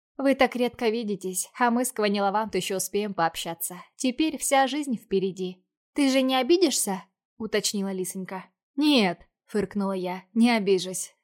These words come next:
Но и не обессудь, открывать тебе портал не буду, как-то мне страшновато". "Мне тоже", честно сказала Нальвен, "но я в тебя верю". А вот в себя не очень.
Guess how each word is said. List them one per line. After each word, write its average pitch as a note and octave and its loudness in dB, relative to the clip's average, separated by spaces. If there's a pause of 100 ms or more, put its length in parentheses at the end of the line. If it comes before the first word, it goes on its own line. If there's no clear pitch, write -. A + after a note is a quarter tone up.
(120)
Но C4 4
и D#4 2
не D4+ -2
обессудь, A3+ 0
открывать G#3+ -2
тебе A#3+ 2
портал G#3 -4
не G#3+ -2
буду, F#3 -4
как-то A3 -4
мне A3 0
страшновато". F3+ -6 (240)
"Мне D#4 4
тоже", G#3 0 (200)
честно G#3 -2
сказала G3 -4
Нальвен, G3+ -6 (240)
"но E4 2
я C4+ 6
в C4+ -6
тебя A3+ 0
верю". G3 -2 (520)
А C4 6
вот C4+ 4
в - -2
себя D4 4
не E4 4
очень. A3 -2